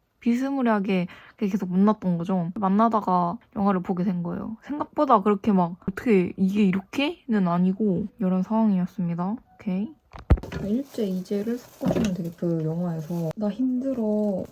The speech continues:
은호야." 하는 장면이 있는데 그 장면 보는데 진짜 눈물이 개 터졌고 아빠가 진짜 개킥이야. 그냥 아버지 나올 때마다 그냥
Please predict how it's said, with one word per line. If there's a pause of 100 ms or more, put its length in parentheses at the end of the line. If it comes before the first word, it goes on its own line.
은호야."
하는
장면이 (220)
있는데
그
장면
보는데
진짜 (320)
눈물이
개
터졌고
아빠가 (180)
진짜
개킥이야. (140)
그냥
아버지
나올
때마다
그냥